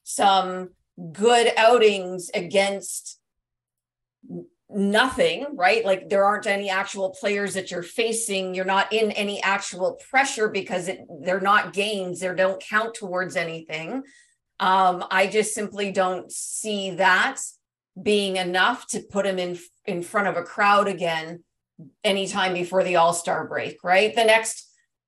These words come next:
you know, he would be, he would be on pace to pitch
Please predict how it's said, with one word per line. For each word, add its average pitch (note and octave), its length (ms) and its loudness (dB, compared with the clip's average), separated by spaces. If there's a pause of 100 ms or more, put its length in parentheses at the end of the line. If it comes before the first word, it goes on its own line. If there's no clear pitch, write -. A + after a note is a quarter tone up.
you G#3 100 2
know, F3+ 320 6
he A3+ 220 -2
would A#3+ 160 4
be, A3+ 500 -2
he C#4 140 0
would D4+ 180 0
be C#4 160 0
on A#3 260 2
pace A3+ 460 -6
to A3 140 -6
pitch - 680 -2